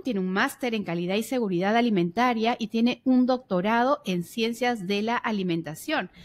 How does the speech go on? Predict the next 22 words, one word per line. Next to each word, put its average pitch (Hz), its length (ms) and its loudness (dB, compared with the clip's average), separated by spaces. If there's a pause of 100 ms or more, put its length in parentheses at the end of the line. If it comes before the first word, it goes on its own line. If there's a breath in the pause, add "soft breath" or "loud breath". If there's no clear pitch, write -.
(220 loud breath)
Además, 175 600 -4
es 226 160 -4
docente 240 680 -4
investigadora 247 1000 2
de 233 260 0
la 302 120 0
Universidad 208 560 0
San 254 180 -4
Ignacio 214 580 -2 (340 soft breath)
de 202 160 -2
Loyola. 214 400 0
Mayra, 294 480 2
bienvenida. 240 920 2
Muchísimas 262 760 -4
gracias 294 460 -4
a 220 260 -4
esta 294 240 -4
conversación 254 680 0
y 294 120 -2
que, 233 100 -8
por 190 140 -6
supuesto... 269 540 -4